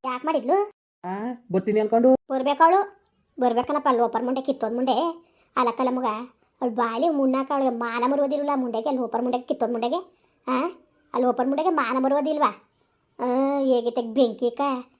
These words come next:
Speaker 1: ಅಲ್ಲ, ಎಷ್ಟ್ರ ಮಟ್ಟಿಗೆ, ಎಷ್ಟ್ರ ಮಟ್ಟಿಗೆ ನನ್ ಸೊಸೆ ಬಸ್ರಿ ತಾಡು,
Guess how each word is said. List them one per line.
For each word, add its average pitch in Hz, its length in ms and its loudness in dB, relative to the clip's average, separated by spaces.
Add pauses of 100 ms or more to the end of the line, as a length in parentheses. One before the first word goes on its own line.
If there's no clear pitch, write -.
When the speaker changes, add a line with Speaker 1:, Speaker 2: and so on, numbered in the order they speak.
(240)
Speaker 1:
ಅಲ್ಲ, 254 340 2
ಎಷ್ಟ್ರ 254 260 -2
ಮಟ್ಟಿಗೆ, 269 300 2
ಎಷ್ಟ್ರ 285 280 4
ಮಟ್ಟಿಗೆ 277 600 0 (400)
ನನ್ 254 120 0
ಸೊಸೆ 254 360 2
ಬಸ್ರಿ 277 360 0
ತಾಡು, 311 380 0